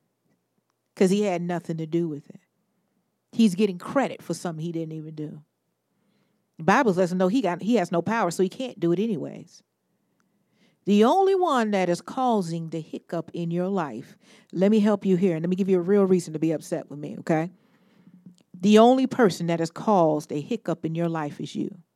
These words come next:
I'm pretty sure nobody's gonna say amen on that. The only person that has caused a delay of your blessings,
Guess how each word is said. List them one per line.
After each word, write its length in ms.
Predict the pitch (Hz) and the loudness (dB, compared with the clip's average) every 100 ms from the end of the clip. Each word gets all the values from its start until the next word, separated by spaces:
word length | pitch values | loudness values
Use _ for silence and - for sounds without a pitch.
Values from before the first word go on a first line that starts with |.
| _ _ _ _ _ _ _ _ _ _ _ _ _ _ _ _ _ _ _ _ _ _ _ _ _ _ _ _ _ _ _ _ _ _ _ _ _ _ _ _ _ - | _ _ _ _ _ _ _ _ _ _ _ _ _ _ _ _ _ _ _ _ _ _ _ _ _ _ _ _ _ _ _ _ _ _ _ _ _ _ _ _ _ -10
I'm 100 | 165 | -6
pretty 240 | 220 147 | -2 -4
sure 200 | 143 165 | -4 -8
nobody's 340 | 151 147 160 151 | -8 -10 -12 -14
gonna 160 | 151 | -16
say 140 | 143 156 | -16 -16
amen 420 | 156 151 139 - | -14 -16 -16 -16
on 120 | - | -18
that. 100 | - _ _ _ _ _ _ _ _ _ _ _ 170 | -20 _ _ _ _ _ _ _ _ _ _ _ 2
The 240 | 185 170 - | 2 2 2
only 380 | 277 311 254 175 | 4 4 4 2
person 540 | 180 160 - - - _ _ _ 170 | 0 -4 -6 -14 -18 _ _ _ -2
that 160 | 180 | 0
has 140 | 165 - | 0 -8
caused 580 | - 247 226 220 208 | -2 2 2 2 -2
a 100 | 160 | -6
delay 600 | 151 165 170 202 247 277 - _ | -4 -4 -2 -2 -2 -6 -12 _
of 180 | 190 190 | -4 0
your 160 | 208 | 0
blessings, 640 | 214 170 139 - - - | 0 -4 -8 -14 -20 -20